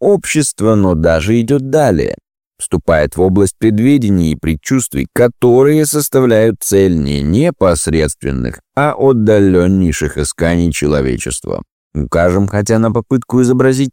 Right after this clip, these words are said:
тип человека, достигшего полного нравственного и духовного равновесия, положенную в основании романа «Идиот». И, конечно, этого будет достаточно, чтобы согласиться,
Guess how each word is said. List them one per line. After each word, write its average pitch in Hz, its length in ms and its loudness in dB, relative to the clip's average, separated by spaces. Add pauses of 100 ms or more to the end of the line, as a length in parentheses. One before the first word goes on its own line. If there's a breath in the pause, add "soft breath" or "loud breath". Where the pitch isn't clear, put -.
тип 95 200 -2
человека, 90 720 0
достигшего 73 800 -2
полного 104 480 0
нравственного 90 800 0
и 120 40 4
духовного 78 680 0
равновесия, 101 720 0 (160)
положенную 101 760 2
в 95 40 0
основании 85 600 0
романа 80 560 0
«Идиот». 101 420 0 (280)
И, 78 140 -2
конечно, 147 480 0
этого 95 400 2
будет 87 420 0
достаточно, 73 920 -4
чтобы - 320 -6
согласиться, 123 840 -2